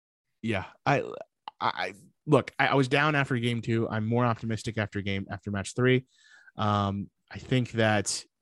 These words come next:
uh, one of the things I tweeted out is that ultimately, outside of the rest of the team, the rest of the te-, the, everything other than Joseph, the,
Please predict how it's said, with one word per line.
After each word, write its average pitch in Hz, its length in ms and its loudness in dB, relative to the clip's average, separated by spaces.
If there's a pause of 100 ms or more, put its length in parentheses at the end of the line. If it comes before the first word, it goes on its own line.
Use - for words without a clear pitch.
uh, 92 540 -2 (340)
one 123 200 4
of 135 100 4
the - 20 2
things 117 120 2
I 107 60 2
tweeted 101 340 -2
out 98 160 0
is 92 60 -6
that 95 160 -4 (360)
ultimately, 110 680 4 (760)
outside 131 420 2
of 98 160 -2 (100)
the 110 120 0
rest 107 240 2
of 101 80 -2
the - 60 -8
team, 110 220 0
the 127 140 4
rest 165 200 6
of 165 60 0
the - 100 -4
te-, 113 60 -8
the, - 100 2 (280)
everything 190 340 6
other 156 120 10
than 123 160 4
Joseph, 95 320 0 (120)
the, 113 160 -4